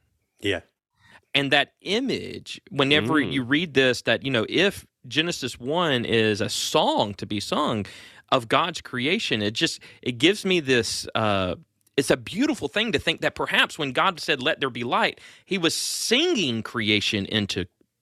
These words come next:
Speaker 2: order.
Speaker 3: Uh, all right. Challenge.
Speaker 2: Yeah.
Speaker 3: Challenge.
Speaker 1: Accepted.
Speaker 3: For Podokesis, uh, listeners.
Speaker 1: Oh,
Speaker 2: Okay,
Speaker 3: If
Speaker 2: good.
Speaker 3: you
Speaker 1: yes.
Speaker 3: can, if you can, if you can translate Genesis one into a song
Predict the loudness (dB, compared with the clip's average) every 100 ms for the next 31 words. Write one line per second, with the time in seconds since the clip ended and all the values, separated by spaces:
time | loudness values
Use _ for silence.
0 | _ _ -6 -4 -4 -4 -4 -4 _ -8
1 | 0 2 2 0 -4 -12 0 2 4 2
2 | 0 -4 -10 -12 _ -6 0 2 2 -2
3 | -6 -8 -4 -2 -2 -2 -4 -10 _ _
4 | 2 4 4 2 4 4 2 4 2 4
5 | 2 0 -4 0 2 2 2 0 -4 -6
6 | -12 -12 -4 0 2 2 2 4 4 4
7 | 4 4 6 4 4 2 -4 0 0 2
8 | -2 2 2 2 -2 -2 -2 0 -2 0
9 | 2 2 2 -2 -12 -16 -20 _ -8 2
10 | 4 4 4 4 4 2 -2 -4 0 2
11 | 0 -2 -2 0 0 -2 -4 -10 _ _
12 | _ _ _ -2 2 2 4 4 4 4
13 | 2 0 -2 0 2 2 -2 -8